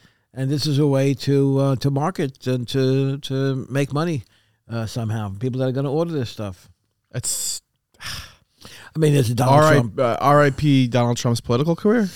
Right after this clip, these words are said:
Speaker 1: There's a Donald Trump, uh, game. There's a Donald Trump, uh, comic book.
Speaker 2: Anything for a quick buck? I don't know. What is this? This is so, this is so strange.
Speaker 1: Listen,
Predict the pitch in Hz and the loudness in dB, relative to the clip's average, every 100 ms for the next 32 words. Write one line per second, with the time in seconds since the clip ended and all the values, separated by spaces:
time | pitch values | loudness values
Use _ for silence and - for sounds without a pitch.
0 | - _ - 151 120 127 127 123 - 127 | -16 _ -8 -4 -4 -4 -4 -4 -2 -2
1 | 110 101 117 107 104 104 165 180 175 151 | -2 -4 -6 -4 -4 0 2 2 0 -2
2 | 110 98 113 113 113 - 110 101 - 98 | -6 -6 -6 -4 -6 -6 -8 -8 -8 -10
3 | 92 156 170 - 160 156 - - _ 127 | -6 -6 -6 -6 -4 -4 -6 -20 _ 0
4 | 143 143 135 123 131 113 131 180 151 185 | 2 4 2 0 -2 -6 -6 -4 -2 -2
5 | 226 139 160 185 - - - 135 135 123 | 0 0 -2 -2 -6 -8 -8 -4 -2 2
6 | 156 175 175 - - 131 - 175 - - | 2 2 2 -2 -6 -4 -2 -4 -4 -2
7 | 170 127 113 - - - 160 151 95 98 | -2 -2 -6 -14 -18 -10 -8 -8 -10 -14